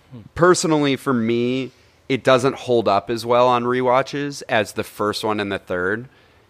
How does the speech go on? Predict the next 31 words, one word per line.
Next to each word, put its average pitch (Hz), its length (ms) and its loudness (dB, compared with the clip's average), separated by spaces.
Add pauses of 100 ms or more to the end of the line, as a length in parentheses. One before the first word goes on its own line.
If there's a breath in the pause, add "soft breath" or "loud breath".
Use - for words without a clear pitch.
(160)
And 107 380 2
I 123 80 2
just 113 220 -8
find 120 280 2
a, 107 220 0
some 110 280 0
of 104 140 0
it 101 240 0
a 110 80 0
little 107 300 2
too 113 200 -4
corny 135 680 0
for - 140 -8
me 147 480 -2
and, 110 160 -2
like, 104 280 0
a 120 100 6
little 123 320 4
bit 131 200 0
too 120 380 -2
much 120 240 -2
of 123 80 -4
a 117 80 2
copy 123 800 -2 (360 soft breath)
of 120 160 2
the 120 100 0
first 120 320 -4
one. 147 360 -4 (580 soft breath)
Um, 113 640 2 (640)
I 147 100 -2 (100)
also, 214 580 2